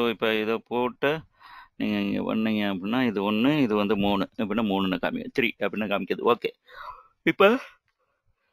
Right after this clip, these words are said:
மூணு மெஷின் ரன் ஆகுது. நான் லோடு பேலன்சர் கிரியேட் பண்ண போறேன், அப்ளிகேஷன் லோடு பேலன்சர். அதே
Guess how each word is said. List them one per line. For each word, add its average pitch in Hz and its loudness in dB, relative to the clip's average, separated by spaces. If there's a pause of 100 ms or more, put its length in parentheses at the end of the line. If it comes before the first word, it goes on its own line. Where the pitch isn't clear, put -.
(440)
மூணு 196 6
மெஷின் 170 4
ரன் 120 4
ஆகுது. 127 2 (580)
நான் 113 0
லோடு 131 4
பேலன்சர் 110 0
கிரியேட் 113 -2
பண்ண 101 0
போறேன், 104 0
அப்ளிகேஷன் 104 -4
லோடு 95 -2
பேலன்சர். 92 -2 (360)
அதே 123 4